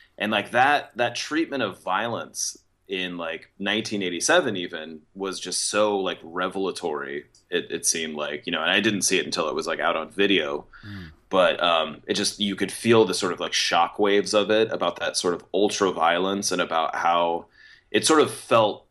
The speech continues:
Speaker 1: how the future needs to feel, which is that it's, like, speeding up and intriguing, but, like, just out of control enough that you need to give yourself pause to be like,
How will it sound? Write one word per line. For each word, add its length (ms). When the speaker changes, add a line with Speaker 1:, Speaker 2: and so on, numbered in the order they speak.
Speaker 1:
how 560
the 100
future 380
needs 380
to 80
feel, 420
which 180
is 140
that 160
it's, 140
like, 100
speeding 560
up 280
and 120
intriguing, 840
but, 180
like, 180
just 380
out 180
of 100
control 480
enough 300
that 80
you 100
need 260
to 420
give 160
yourself 420
pause 480
to 80
be 80
like, 160